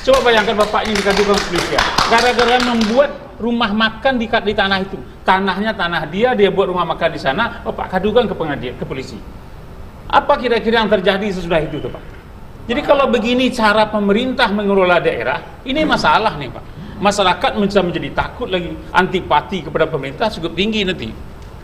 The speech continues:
Bisa-bisa mereka tidak mau memilih, kami tidak satu milih ada aja. Kalau kata Kaiko aja pemerintah kami tidak satu milih ada aja. Padahal mereka itu dipilih oleh masyarakat juga. Jadi Bapak sebagai penasihat hukum pemerintah mestinya menyampaikan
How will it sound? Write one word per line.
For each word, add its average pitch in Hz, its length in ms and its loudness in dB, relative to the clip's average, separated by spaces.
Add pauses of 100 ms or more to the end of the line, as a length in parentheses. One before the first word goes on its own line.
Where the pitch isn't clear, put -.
(160)
Bisa-bisa 208 560 2
mereka 220 560 0
tidak 185 160 2
mau 202 240 2
memilih, 202 320 2
kami 247 240 2
tidak 190 160 2
satu 240 240 -2
milih 226 240 2
ada 208 160 4
aja. 175 240 0
Kalau 165 160 0
kata 180 240 2
Kaiko 180 320 2
aja 220 80 2
pemerintah 196 480 2
kami 220 160 -2
tidak 156 160 0
satu 196 240 -2
milih 185 320 0
ada 175 80 -2
aja. - 160 -10 (240)
Padahal 226 560 4
mereka 220 240 2
itu 240 160 0
dipilih 226 480 -2
oleh 226 160 0
masyarakat 233 400 0
juga. 196 320 2 (560)
Jadi 262 160 0
Bapak 226 400 2
sebagai 208 240 4
penasihat 196 480 0
hukum 175 240 -2
pemerintah 175 560 2
mestinya 233 320 0
menyampaikan 185 560 2